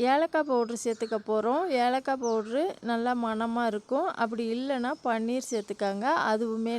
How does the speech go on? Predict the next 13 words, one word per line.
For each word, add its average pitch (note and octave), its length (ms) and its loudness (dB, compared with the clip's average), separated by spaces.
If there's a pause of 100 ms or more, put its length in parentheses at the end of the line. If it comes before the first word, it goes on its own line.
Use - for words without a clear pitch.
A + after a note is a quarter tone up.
நல்லா G3+ 240 0
இருக்கும். B3 400 0 (1040)
இதையும் E4 440 2
சேர்த்துட்டு A#3+ 400 0 (160)
ஒரு, B3 140 6 (140)
ஒரு C#4 180 4
நிமிஷத்துக்கு C#4 600 -2
நல்லா A#3+ 360 0
மிக்ஸ் A#3 400 -4
பண்ணணும். A#3+ 520 0 (880)
பீட்டர்லாம் D4+ 600 6
வச்சு B3+ 280 0
அடிக்க A#3+ 360 2